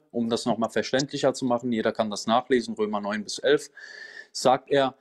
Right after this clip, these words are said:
„Denn auch ich bin Israelit“, das heißt, er identifiziert sich ganz klar mit Israel als Jude und sagt, wenn Gott wirklich sein Volk verstoßen hätte, dann wäre ich nicht zum Apostel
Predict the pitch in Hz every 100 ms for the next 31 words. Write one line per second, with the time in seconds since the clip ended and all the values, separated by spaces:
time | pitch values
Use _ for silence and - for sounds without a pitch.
0 | _ - 131 127 123 - - - 190 185
1 | 175 - 156 165 180 - 139 - 135 135
2 | - - 117 123 139 135 135 131 120 139
3 | 135 139 135 127 - 131 120 - 127 120
4 | 113 - 160 - 156 151 165 - 110 -
5 | 135 156 175 180 - 117 - - - -
6 | 135 120 127 147 - 123 131 123 139 139
7 | - 120 190 220 220 - 175 170 - 170
8 | - 160 147 - 143 151 - 151 143 -
9 | 156 156 _ _ _ _ 127 127 123 135
10 | 139 139 139 143 - 131 135 - - 139
11 | 98 - 135 - 135 123